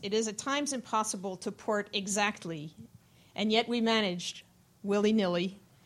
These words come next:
to make our meanings clear to another culture or to accommodate code on, an, on other platforms.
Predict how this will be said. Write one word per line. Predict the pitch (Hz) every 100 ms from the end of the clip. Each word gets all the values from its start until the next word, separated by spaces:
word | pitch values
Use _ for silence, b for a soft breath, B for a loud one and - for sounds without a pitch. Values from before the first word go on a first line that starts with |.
| b b
to | 220
make | 220 220
our | 226
meanings | 226 226 214 208 202
clear | - - 247 202 185
to | - 202
another | 202 202
culture | 226 226 202 - 185
or | 165 185
to | 185 196
accommodate | - 202 202 202 202
code | - 202 180 180 170 -
on, | 185
an, | 185
on | 185 190
other | 190 185
platforms. | 180 - 185 - - 143 147 -